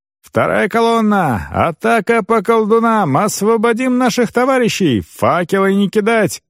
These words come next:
Могут загореться свои! Рубите их в фарш!» «Задние ряды, сжигайте останки!»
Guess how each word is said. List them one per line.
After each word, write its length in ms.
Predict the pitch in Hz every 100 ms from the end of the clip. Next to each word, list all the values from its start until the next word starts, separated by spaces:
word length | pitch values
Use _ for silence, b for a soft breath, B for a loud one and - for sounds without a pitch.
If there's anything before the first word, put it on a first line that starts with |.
| _ -
Могут 440 | 107 190 196 208
загореться 540 | 170 202 220 220 - 208
свои! 460 | 214 233 220 127 82
Рубите 1080 | - 104 220 269 240 226 262 262 233 254 254
их 60 | 214
в 60 | - -
фарш!» 540 | 254 240 190 107 - - _ _ -
«Задние 720 | 92 82 151 233 208 214 208
ряды, 460 | 214 202 202 139 101
сжигайте 640 | 80 95 175 202 196 196
останки!» 680 | 202 - 220 185 143 104 73